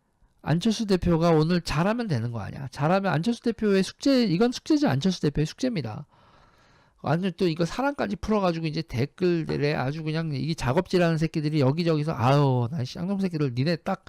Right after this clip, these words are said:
댓글 그 몇 마디 하는 거 보면 작전하는 거 눈에 보이거든, 이 새끼들아. 아유, 이 개새끼들 그냥 또 댓글 부대를 어디서들 풀었는지, 응? 똑같은 어휘에 똑같은 프레임을 반복하기 위해서 아주 그냥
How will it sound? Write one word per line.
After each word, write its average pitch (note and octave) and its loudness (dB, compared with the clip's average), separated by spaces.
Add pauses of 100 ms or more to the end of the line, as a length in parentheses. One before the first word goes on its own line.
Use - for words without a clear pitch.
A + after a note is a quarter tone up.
(280)
댓글 E3+ 2
그 E3 0 (100)
몇 C#3+ 4
마디 A3 2
하는 G#3+ 2
거 A3 4
보면 E3 0 (160)
작전하는 F3+ 0
거 D3 2
눈에 C#3 0
보이거든, D#3 4
이 C#3 -2
새끼들아. D#3 2 (1200)
아유, E3 4 (240)
이 A#2+ -8
개새끼들 B2 0
그냥 B2+ 0 (600)
또 D3+ -14 (200)
댓글 F3 0
부대를 C#3+ 2
어디서들 D#3+ 2
풀었는지, D3 0 (380)
응? D#3+ -12 (280)
똑같은 - -4
어휘에 C#3 2
똑같은 - -6
프레임을 C3+ 0
반복하기 B2+ -2
위해서 A#2 -2
아주 C#3 -2
그냥 C3 -4